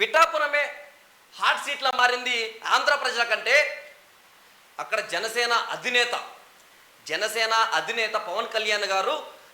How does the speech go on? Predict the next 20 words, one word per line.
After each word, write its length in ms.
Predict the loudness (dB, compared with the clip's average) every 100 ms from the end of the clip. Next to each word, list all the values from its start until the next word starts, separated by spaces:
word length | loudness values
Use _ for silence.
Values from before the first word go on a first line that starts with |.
| -4
ఆయన 200 | -2 -2
చేస్తున్నటువంటి 840 | 0 2 2 0 0 2 -2 -2
కృషికి 460 | -8 -8 -4 -2
గాను 560 | 2 4 4 4 4 0 -10 -8
ఈరోజు 600 | -2 4 4 4 -2 -2
ఆ 60 | -2
పిఠాపురం 640 | 0 4 4 6 2 4
అనే 440 | 4 4 2 -2 -12 -20
నియోజకవర్గాన్ని 720 | 0 2 4 4 2 2 -2 -2
ఖచ్చితంగా 500 | -4 -4 -6 -6 -6
గిఫ్ట్గా 500 | -6 -12 -8 -2 0
పవన్ 320 | 2 0 0
కళ్యాణ్ 240 | -2 0
గారికి 240 | 0 0 -4
ఇచ్చి 460 | 0 0 0 -6 -20 -20 -2
ఆయన్ని 200 | 0 0
గెలిపించాలని 720 | 0 0 0 -2 0 2 4 2
చెప్పి 480 | 0 0 -2 -2 -12 -20 -16 -6
చాలామంది 680 | 0 4 4 4 0 -4 -8 -20 -8
ఆంధ్ర 400 | -2 -2 2 0